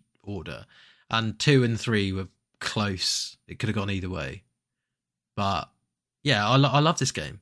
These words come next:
I love this game. I had so m-, I had hours and hours of fun,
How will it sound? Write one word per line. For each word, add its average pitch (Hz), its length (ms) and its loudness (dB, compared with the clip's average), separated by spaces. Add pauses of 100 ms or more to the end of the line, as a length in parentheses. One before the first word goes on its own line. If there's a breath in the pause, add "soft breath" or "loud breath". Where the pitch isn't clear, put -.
I 123 80 -4
love 143 140 2
this 120 100 -2
game. 92 140 -6
I 127 120 4
had 139 120 2
so - 280 0
m-, 143 360 2
I 117 80 2
had 127 180 2
hours 139 420 2
and 131 100 0
hours 110 320 -2
of 98 60 -8
fun, 98 440 -4